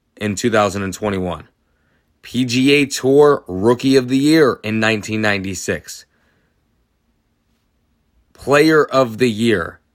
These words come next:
in ninety-seven, ninety-nine, two thousand one, two thousand two, three, five, six, seven, nine, two thousand thirteen. Like, are you, and that's not even counting the P G A Tour Players of the Year.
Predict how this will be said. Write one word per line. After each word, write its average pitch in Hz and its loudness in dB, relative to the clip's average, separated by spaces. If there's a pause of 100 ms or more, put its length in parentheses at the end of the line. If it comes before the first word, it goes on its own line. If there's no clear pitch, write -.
(240)
in 117 -2
ninety-seven, 123 0
ninety-nine, 113 -2
two 127 -4
thousand 95 -2
one, 95 -2
two 117 -4
thousand 104 -2
two, 87 -6
three, 101 -4 (300)
five, 95 -2
six, - -6
seven, 92 -4
nine, 98 -2
two - -10
thousand 101 0
thirteen. 98 -4 (2000)
Like, 101 -6 (1600)
are 110 0
you, 98 -4 (360)
and 123 0
that's 127 2
not 160 2
even 127 -6
counting 131 0
the 104 -4
P 135 -2
G 123 0
A 117 -2
Tour 143 2
Players 98 -4
of 95 -8
the 90 -10
Year. 82 -16